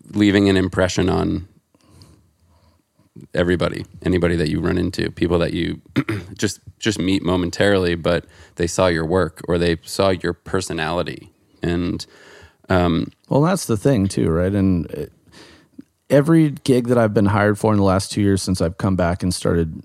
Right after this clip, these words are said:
Speaker 2: really pushing the tech thing,
Speaker 1: Mm-hmm.
Speaker 2: we like your vibe.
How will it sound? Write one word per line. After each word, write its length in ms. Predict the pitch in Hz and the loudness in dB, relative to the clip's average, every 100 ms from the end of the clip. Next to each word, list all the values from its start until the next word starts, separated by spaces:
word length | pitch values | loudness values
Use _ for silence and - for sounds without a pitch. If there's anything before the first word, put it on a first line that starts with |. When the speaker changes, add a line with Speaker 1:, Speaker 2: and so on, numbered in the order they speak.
| - | 0
Speaker 2:
really 360 | 98 92 90 - - _ - - | 2 2 0 -4 -18 _ -18 -2
pushing 320 | 113 - 104 | 0 2 0
the 80 | 90 | 0
tech 240 | - 101 | -2 -4
thing, 240 | - 139 147 | -2 0 0
Speaker 1:
Mm-hmm. 280 | 104 95 82 - _ _ _ _ _ - _ _ _ _ _ _ - - | -2 -4 -8 -10 _ _ _ _ _ -20 _ _ _ _ _ _ -18 0
Speaker 2:
we 160 | 143 | 4
like 220 | 151 156 - | 6 4 2
your 120 | 117 | 2
vibe. 340 | 98 67 - | 2 0 -6